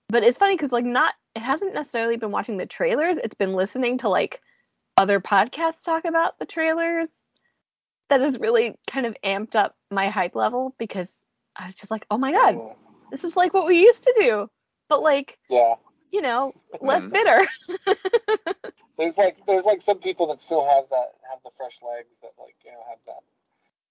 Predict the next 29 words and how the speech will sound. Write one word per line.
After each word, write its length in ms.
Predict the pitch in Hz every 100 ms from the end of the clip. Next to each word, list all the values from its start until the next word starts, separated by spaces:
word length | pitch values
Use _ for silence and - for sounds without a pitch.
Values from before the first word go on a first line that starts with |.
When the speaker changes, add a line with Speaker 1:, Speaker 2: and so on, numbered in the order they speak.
| -
Speaker 2:
have 140 | 120
that 100 | 120 113
enthusiasm. 600 | 120 117 113 107 110 117
I'm 140 | 110
like, 140 | 240 -
"Oh, 180 | 453 466
yeah, 180 | 453 359
this 220 | 277 302
is, 160 | 294 _
this 160 | 415 _
is, 80 | 226
I 60 |
mean, 120 | 202 214
this 80 | 214 240
is 80 |
good 160 | 175 185
stuff." 300 | - 185 - _ _ 190 - _ _ _ -
But, 260 | 123 113 _
you 80 | 120
know, 140 | 120 113 _ _ _ _ _ _ _ _
I 140 | 135
Speaker 3:
Yeah, 60 | -
Speaker 2:
feel 60 | -
Speaker 3:
I 40 |
was 60 | 165
Speaker 2:
like, 60 |
Speaker 3:
listening 300 | 117 107 92
to 80 | 127 123
Speaker 2:
um, 160 | 117